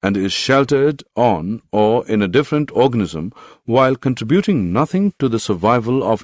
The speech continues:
its host. That is, Plasmodium, Cuscuta, tapeworm, et cetera. Holo, feeding on solids,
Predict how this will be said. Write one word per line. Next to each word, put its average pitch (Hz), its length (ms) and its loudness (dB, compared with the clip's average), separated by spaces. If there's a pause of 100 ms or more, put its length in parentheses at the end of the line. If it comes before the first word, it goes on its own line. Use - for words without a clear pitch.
its - 300 -4
host. 90 560 -6 (600)
That 117 260 0
is, 131 220 -2 (320)
Plasmodium, 110 920 0 (460)
Cuscuta, 113 680 -4 (460)
tapeworm, 120 800 2 (100)
et 92 140 -2
cetera. 87 560 -6 (920)
Holo, 101 640 0 (540)
feeding 156 520 2
on 98 180 -2
solids, - 760 -2